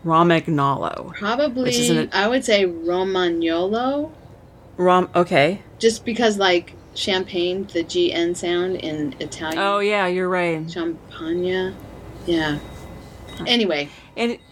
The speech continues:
Speaker 1: anyway, an Italian dog that they, in Italy, they use, uh, uh, what, what, this is what the story is: they use them for hunting truffles. So I've been teasing Kim that she's gonna start a side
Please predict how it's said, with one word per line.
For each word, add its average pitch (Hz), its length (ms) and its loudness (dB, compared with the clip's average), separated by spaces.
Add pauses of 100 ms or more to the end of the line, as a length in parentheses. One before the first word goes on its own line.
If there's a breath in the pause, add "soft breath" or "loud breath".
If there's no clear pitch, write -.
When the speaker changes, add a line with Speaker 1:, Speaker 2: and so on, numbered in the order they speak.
(140)
Speaker 1:
anyway, 233 500 2
an 196 120 2
Italian 220 640 2
dog 175 440 2
that 175 180 2
they, 170 340 4
in 160 240 -2
Italy, 202 320 2
they 165 160 0
use, 160 720 -4 (200)
uh, 151 160 -4
uh, 135 140 -4
what, 151 260 0
what, 165 240 4
this 175 140 6
is 165 60 0
what 147 140 0
the 135 60 -6
story 147 320 6
is: 135 80 -2
they 143 80 2
use 147 160 2
them 139 120 0
for 139 200 -4
hunting 143 340 -4
truffles. - 480 -6
So 139 160 -2
I've 143 160 4
been 143 160 -4
teasing 135 540 -2
Kim 123 340 -2
that - 160 -6
she's 254 220 2
gonna 175 260 0
start 196 420 2
a 180 80 -2
side 214 800 2